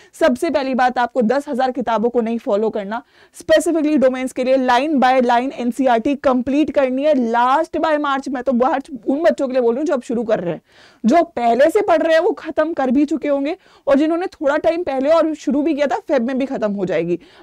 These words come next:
मार्च is the deadline, क्योंकि मार्च के बाद अगर सोचोगे ना कि एनसीईआरटी खत्म करनी है, फिर तुम ये नीचे का काम कर ही नहीं पाओगे, बस यही कर पाओगे। तो चेकलिस्ट है आपके पास, ये आपको ये पहला काम तो करना ही करना है, हर कॉस्ट पे इसके बिना सिलेक्शन नहीं होने वाले, ठीक है।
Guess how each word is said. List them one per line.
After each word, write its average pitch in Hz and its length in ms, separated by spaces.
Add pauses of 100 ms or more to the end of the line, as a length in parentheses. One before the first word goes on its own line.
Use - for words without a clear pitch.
मार्च 277 340 (120)
is 269 100
the 320 80 (100)
deadline, 226 460
क्योंकि 214 180
मार्च 240 460
के 349 140
बाद 220 380
अगर 330 180
सोचोगे 240 400
ना 226 100
कि 349 200 (340)
एनसीईआरटी 294 540
खत्म 254 320
करनी 220 220
है, 220 60
फिर - 280
तुम 370 200
ये 370 100
नीचे 269 340
का 285 100
काम 294 260
कर 247 160
ही 214 140
नहीं 220 120
पाओगे, 180 300
बस 240 180
यही 226 140
कर 220 100
पाओगे। - 360 (720)
तो 403 80
चेकलिस्ट 349 600
है 302 60
आपके 302 220
पास, 196 280
ये - 140 (360)
आपको 302 360
ये 349 140
पहला 294 360
काम 294 260
तो 339 120
करना 269 380
ही 311 120
करना 285 280
है, 403 100
हर 302 180
कॉस्ट 285 320
पे 302 100
इसके 302 180
बिना 285 200
सिलेक्शन 302 400
नहीं 285 220
होने 262 200
वाले, 190 300 (400)
ठीक 285 160
है। 294 120